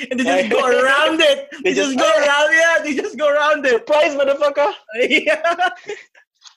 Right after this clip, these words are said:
Speaker 2: So, bam!
Speaker 1: Yeah, bam, man.
Speaker 2: Yeah.
Speaker 1: Damn.
Speaker 2: Fam, the, the, the British, evils, evils, I guess, of war. The British,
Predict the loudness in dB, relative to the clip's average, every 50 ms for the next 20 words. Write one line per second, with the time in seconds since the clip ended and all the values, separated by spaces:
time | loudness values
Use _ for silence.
0 | _ _ _ _ _ _ _ -20 -20 -20 -18 -18 -10 -4 -2 -2 0 -2 -2 -6
1 | -10 _ -2 0 2 2 2 0 0 0 -2 -2 -6 -8 -14 _ _ -16 -12 -8
2 | -6 -6 -6 -4 -4 -4 -4 -4 -4 -4 -6 -10 -12 -12 -12 -12 -14 -16 -18 -20
3 | -20 -18 -16 -14 -14 -14 -14 -18 _ _ _ _ _ _ -18 -14 -12 -12 -12 -12
4 | -14 -16 -20 -20 _ _ _ _ _ _ _ _ _ _ _ _ _ _ _ _
5 | _ _ _ -8 -6 -6 -6 -8 -12 -14 -18 _ -8 -4 -2 0 0 -2 -2 -6
6 | -10 -8 -6 -4 -2 -2 -2 -4 -4 -6 -10 -10 -12 -14 -16 -20 _ _ _ _
7 | _ _ _ _ _ _ _ _ _ _ _ _ _ _ _ _ _ _ _ _
8 | _ -10 -8 -4 -2 -2 -2 -2 -4 -8 -10 -10 -8 -4 -4 -4 -4 -4 -4 -4
9 | -2 -2 -2 -4 -4 -8 -12 -16 -16 -12 -8 -4 -4 -2 -2 -4 -6 -10 _ _
10 | -10 -10 -6 -6 -6 -4 -4 -4 -6 -4 -6 -6 -8 -8 -10 -12